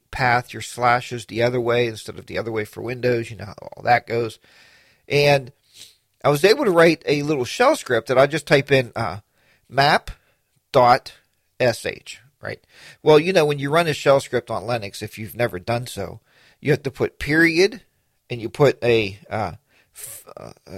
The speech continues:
a forward slash, period, forward slash, and then I typed in, uh, mount dot S H,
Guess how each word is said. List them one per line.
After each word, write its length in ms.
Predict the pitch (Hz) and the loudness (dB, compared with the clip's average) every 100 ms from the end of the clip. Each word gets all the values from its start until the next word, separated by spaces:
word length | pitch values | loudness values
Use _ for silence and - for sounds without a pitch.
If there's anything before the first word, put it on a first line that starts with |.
| - | -14
a 120 | 104 | -12
forward 480 | - 156 190 160 147 | -2 4 6 6 2
slash, 640 | - 120 107 110 139 - - _ _ _ _ | -2 -2 0 0 -4 -14 -20 _ _ _ _
period, 420 | - 190 196 285 220 | 2 4 6 4 -6
forward 460 | - 170 123 120 | 2 4 4 0
slash, 540 | - 113 101 107 - - _ _ | -4 -4 -2 -4 -8 -16 _ _
and 140 | - 123 | -10 -4
then 140 | 147 | -2
I 100 | 143 139 _ | -2 -2 _
typed 280 | 143 131 - | -2 -2 -4
in, 220 | 117 104 _ _ _ _ _ | -6 -8 _ _ _ _ _
uh, 200 | 92 64 | -12 -12
mount 520 | 101 127 143 170 - - _ | -2 2 2 -2 -12 -20 _
dot 340 | 131 127 - - | 2 4 2 -4
S 260 | 117 110 | -4 -4
H, 360 | - - - - | -8 -12 -16 -20